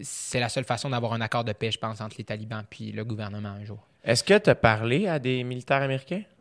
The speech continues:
Speaker 1: Euh, ben, pas sur place là-bas, mais à un, en fait, oui, avec qui je suis devenu ami, qui était, euh, un ancien militaire américain qui a fait Afghanistan, puis ça, ouais.
Speaker 2: Puis eux, quand ils vont là, j'imagine, c'est un, vraiment un désir de paix. La
Speaker 1: Ben oui, c'est clair. Tu sais, les, les gens, oui. Le gouvernement.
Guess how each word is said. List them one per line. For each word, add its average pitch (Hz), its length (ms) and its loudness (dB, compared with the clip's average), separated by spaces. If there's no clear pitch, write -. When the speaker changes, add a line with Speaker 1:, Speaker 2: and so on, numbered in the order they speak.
Speaker 1:
Euh, 156 720 10
ben, 143 320 6
pas 202 180 2
sur 196 240 -2
place 175 280 6
là-bas, 147 340 4
mais 165 280 2
à 135 260 4
un, 156 220 6
en 117 60 2
fait, 143 220 -2
oui, 143 140 2
avec 120 140 0
qui - 80 -10
je - 60 -6
suis - 80 -6
devenu 131 220 0
ami, 123 280 -2
qui 135 100 -8
était, 120 300 -2
euh, 113 140 -2
un 117 100 -4
ancien 127 260 2
militaire 113 280 -2
américain 110 380 -4
qui 110 80 -8
a 107 40 -8
fait - 160 -10
Afghanistan, 107 500 -8
puis - 100 -18
ça, - 140 -10
ouais. 117 100 -10
Speaker 2:
Puis 135 220 0
eux, 190 220 6
quand 110 200 4
ils 107 60 -8
vont 110 140 6
là, 123 140 8
j'imagine, 101 360 2
c'est 101 120 0
un, 95 60 4
vraiment 104 360 2
un 165 180 4
désir 87 300 -2
de 85 80 0
paix. 95 400 -2
La - 120 -6
Speaker 1:
Ben 160 100 12
oui, 220 160 8
c'est - 120 -4
clair. 110 300 2
Tu - 60 -14
sais, 180 80 2
les, 127 120 2
les 127 140 0
gens, 139 340 4
oui. 147 300 0
Le 127 180 0
gouvernement. 131 580 0